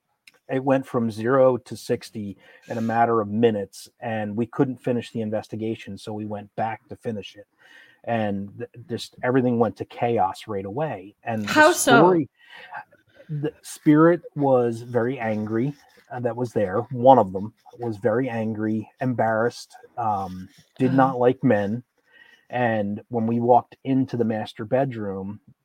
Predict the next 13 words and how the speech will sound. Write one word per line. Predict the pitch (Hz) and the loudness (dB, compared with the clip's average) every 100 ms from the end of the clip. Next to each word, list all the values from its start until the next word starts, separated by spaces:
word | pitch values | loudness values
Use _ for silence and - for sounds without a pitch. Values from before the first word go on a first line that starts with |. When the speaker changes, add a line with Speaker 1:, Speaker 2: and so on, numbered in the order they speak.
| - | -20
Speaker 1:
she | - - 120 | -10 -2 0
was | 120 | 0
the | 123 | -2
wife, | 113 120 98 98 - - - | 0 0 -2 -8 -20 -20 -12
and | 117 107 98 101 | -8 -8 -10 -12
she | - 135 127 120 _ _ - | -6 -2 -4 -6 _ _ -4
tried | - 123 | 2 2
to | 123 | 0
push | - 135 - | -4 -4 -4
me | 135 123 107 | -6 -6 -6
out. | 92 143 _ _ _ _ _ _ 190 | -6 -8 _ _ _ _ _ _ -6
Speaker 2:
Right. | 165 113 101 | 0 2 0
Speaker 1:
Um, | 92 92 | -2 -10